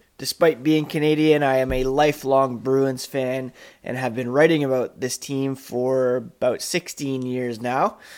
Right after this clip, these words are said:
ever since the Joe Thornton trade, to be precise.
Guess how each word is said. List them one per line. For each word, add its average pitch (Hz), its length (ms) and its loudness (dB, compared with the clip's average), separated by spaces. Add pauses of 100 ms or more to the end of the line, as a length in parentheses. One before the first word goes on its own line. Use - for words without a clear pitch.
(140)
ever 127 220 -6
since 127 260 -10
the - 140 -10
Joe 123 240 -2
Thornton 120 400 -6
trade, 123 400 -2
to - 80 -14
be 123 180 -6
precise. 131 680 -4